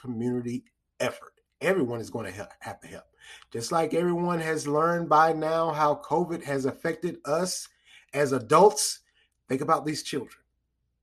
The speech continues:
how much of the, uh, it has affected their education. Like I said, with those numbers, with the, the, at reading proficiency and how it was so low back in the fall for those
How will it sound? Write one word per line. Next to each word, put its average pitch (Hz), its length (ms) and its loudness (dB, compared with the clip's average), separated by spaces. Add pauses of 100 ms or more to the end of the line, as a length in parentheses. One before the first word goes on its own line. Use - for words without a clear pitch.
how 135 220 -2
much 143 280 -2
of 113 180 -8
the, 120 80 -6
uh, 110 260 -10
it 120 320 -4
has 113 160 -4
affected 113 420 -6
their 127 160 0
education. 113 640 -8 (560)
Like 175 260 2
I 175 140 2
said, 185 340 0
with 156 160 -4
those 170 220 0
numbers, 170 420 2
with 151 200 -4
the, 165 260 2
the, 147 260 0
at 160 160 -4
reading 185 400 0
proficiency 190 920 -2 (420)
and 135 220 2
how 156 320 4
it 175 120 2
was 147 240 0
so 175 240 0
low 170 640 4
back 165 340 0
in 147 140 0
the 123 140 0
fall 175 380 -2
for 143 180 -4
those 139 600 0